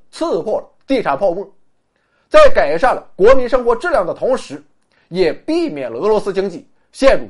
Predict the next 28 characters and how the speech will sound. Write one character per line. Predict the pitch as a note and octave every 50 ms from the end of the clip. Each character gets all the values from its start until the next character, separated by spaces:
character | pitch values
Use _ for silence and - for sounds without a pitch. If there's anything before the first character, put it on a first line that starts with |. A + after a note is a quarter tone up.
| - -
地 | - D4 D#4 B3+ D#3
产 | - - F2+ F#2
行 | - C3 F3 A3 G3
业 | - - _ _ _ _ _
疯 | - A3+ A#3 A#3 A3
狂 | - - - A#2+ C3
的 | G#2 - _ _ _ _
资 | - -
本 | D#3+ E3 D3
炒 | B2 A#2+ A2+ C3
作， | F3 F#3 - _ _ _ _ _ _ _ _ _ _ _ _ _ _ _
更 | - D#4+ D#4+ G3 -
强 | - - A#2 G#2+ D#3 A#3+ C#4+
有 | C#4 F#3 D#3
力 | G#3 C#4 A#3+
地 | D#3+ C3
凝 | A2+ G#2+ G#2 B2+ G3 C4+
聚 | C4+ D4+ -
了 | - - _ _ _ _ _ _
俄 | - - -
罗 | F#3+ G3+
斯 | - - E3
的 | C#3
民 | A#2 B2 D3+ F3+
心。 | F3 F3 D#3+ D3+ _ _ _ _ _ _ _ _ _ _ _ _ _ _ _ _ _ _ _ _ _ _ _ _ _ _ _ _ _ _ _ _ _ _ _ _ _ _ _ _
当 | G#3+ G3+ F3+
然 | D#3+ F3
了， | F3+ -